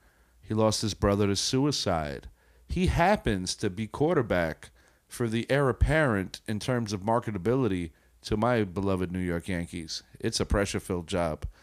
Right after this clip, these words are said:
And Jerry Jones, he's not the easiest guy to deal with because his, guess who his fucking idol was? George Steinbrenner.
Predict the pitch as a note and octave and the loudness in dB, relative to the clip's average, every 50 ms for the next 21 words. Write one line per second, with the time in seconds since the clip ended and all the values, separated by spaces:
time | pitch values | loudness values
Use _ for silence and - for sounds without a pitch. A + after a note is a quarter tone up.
0 | - - - - - - - _ - - C3+ C3 A#2+ D3+ D#3+ F3 F3 D3+ C#3 F3 | -20 -20 -20 -20 -20 -20 -20 _ -6 -4 -4 0 2 2 4 4 2 2 2 2
1 | F#3+ A3+ C4+ D4 C#4 C4 - - - - - - F#3+ A#3+ G#3 G#3+ A#3+ A#3 A3+ - | 2 4 2 2 0 -2 -4 -6 -8 -8 -4 -2 0 0 0 0 0 0 0 -2
2 | G#3+ E3+ F#3+ G#3+ G3+ - G3 F#3+ F3+ - - F#3 F3+ F3+ E3+ D#3+ C3+ D#3+ E3+ F#3+ | -2 0 2 2 2 2 2 0 0 2 4 4 4 4 4 2 2 2 4 6
3 | G3+ D#3 A#2 G2+ - - - C3+ A#2 G#2+ C#3+ E3 F#3 E3 C#3 - - C3+ F3 F#3 | 6 6 4 4 2 2 2 2 4 4 4 2 2 0 -2 -2 2 2 2 4
4 | - F3+ D3+ C#3+ G#3 A#3 F#3+ - - A2 G2+ - G2+ G2 G2+ G#2 G#2 F#2+ F#2+ G2+ | 4 6 6 6 6 6 2 2 2 2 2 2 2 2 4 4 4 2 2 0
5 | G2 F2+ - - - - - _ - - A#2+ B2+ B2+ - - C#3 B2 A#2+ G#2+ F#2 | 0 -2 -4 -8 -10 -16 -20 _ -2 2 2 2 2 0 2 2 2 2 2 0
6 | F2+ F2 E2+ D#2+ D#2+ | -2 -2 -2 -6 -8